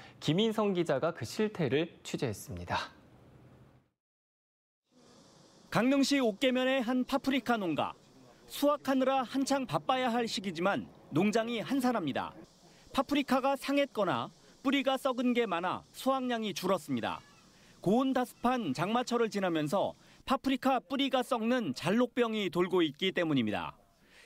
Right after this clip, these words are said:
Speaker 2: 여기에 기름과 비료, 인건비는 크게 올랐지만 파프리카 가격이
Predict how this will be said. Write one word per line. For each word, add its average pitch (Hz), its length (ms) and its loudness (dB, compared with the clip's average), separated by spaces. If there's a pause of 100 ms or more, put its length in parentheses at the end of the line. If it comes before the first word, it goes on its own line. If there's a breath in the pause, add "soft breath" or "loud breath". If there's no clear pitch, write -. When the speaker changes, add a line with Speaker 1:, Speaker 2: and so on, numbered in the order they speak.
Speaker 2:
여기에 208 340 2
기름과 240 720 0
비료, 208 460 2 (160)
인건비는 233 680 0
크게 262 260 0
올랐지만 180 760 -2 (300 loud breath)
파프리카 262 480 0
가격이 196 580 -2